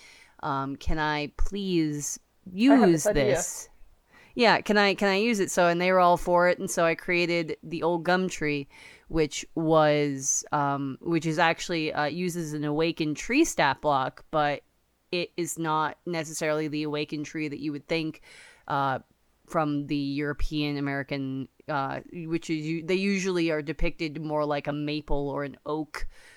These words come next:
Speaker 1: tree, um, but this is, uh, a gum tree, and actually the artist, um, uh, at Yima, uh,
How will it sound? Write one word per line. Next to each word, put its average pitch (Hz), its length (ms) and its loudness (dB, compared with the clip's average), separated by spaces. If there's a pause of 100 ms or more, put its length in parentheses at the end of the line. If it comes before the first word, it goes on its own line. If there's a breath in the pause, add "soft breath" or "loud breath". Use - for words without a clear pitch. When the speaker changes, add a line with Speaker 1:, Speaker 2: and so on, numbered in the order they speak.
(140 soft breath)
Speaker 1:
tree, 151 440 -4
um, 139 400 -2
but 147 160 -4
this 170 180 0
is, 151 300 -2
uh, 143 260 2
a 151 100 -2
gum 190 300 4
tree, 156 380 -2
and 151 100 -4
actually 160 320 -4
the 151 140 -6
artist, 196 760 4
um, 147 480 0 (600 loud breath)
uh, 147 440 2 (200)
at 165 400 2
Yima, 170 640 -4 (380 soft breath)
uh, 151 240 2